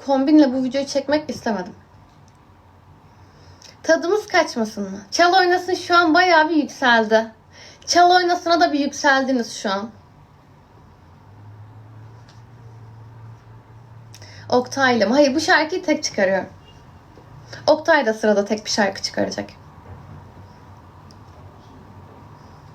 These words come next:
Birazcık daha düşünelim. Daha çünkü şarkının çıkmasına bir aydan çok süre var.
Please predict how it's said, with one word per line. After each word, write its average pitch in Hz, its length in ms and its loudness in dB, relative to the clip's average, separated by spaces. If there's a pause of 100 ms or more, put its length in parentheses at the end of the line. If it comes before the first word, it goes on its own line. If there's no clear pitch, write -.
(580)
Birazcık 494 400 2
daha 349 180 2
düşünelim. 269 460 -2 (200)
Daha 277 180 2
çünkü 294 420 2
şarkının 285 460 0
çıkmasına 233 500 0
bir 247 120 4
aydan 196 240 0
çok 247 220 -4
süre 185 220 0
var. - 180 -6